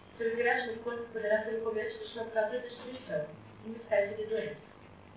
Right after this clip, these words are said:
Assim, cansado de carregar o fardo dessa vida, que acabará por desaparecer do que denominamos morte.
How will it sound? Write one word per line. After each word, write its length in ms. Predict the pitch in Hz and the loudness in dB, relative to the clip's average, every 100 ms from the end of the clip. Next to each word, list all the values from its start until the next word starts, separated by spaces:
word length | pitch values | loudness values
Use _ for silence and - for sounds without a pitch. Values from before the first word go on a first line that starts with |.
| - - - - - | -20 -20 -20 -16 -6
Assim, 380 | 185 190 208 214 - | -4 -4 -10 -12 -4
cansado 400 | 220 208 214 214 | -4 2 2 2
de 60 | |
carregar 420 | 220 202 196 196 | -2 -2 2 2
o 100 | 196 | 2
fardo 320 | 202 202 190 175 | 4 4 4 -4
dessa 240 | 170 160 | -8 -8
vida, 320 | 196 214 175 - - - - - | -6 -6 -6 -10 -14 -18 -20 -12
que 60 | 202 | -6
acabará 440 | 208 208 202 202 | 0 4 6 6
por 100 | 226 | 4
desaparecer 760 | 214 226 - 190 185 220 214 | 0 -2 -4 -6 -4 -2 -2
do 80 | - | -2
que 100 | - | -4
denominamos 640 | 226 226 226 185 180 185 180 | -2 -2 -2 -4 -4 -6 -6
morte. 360 | 170 - 50 | -8 -8 -14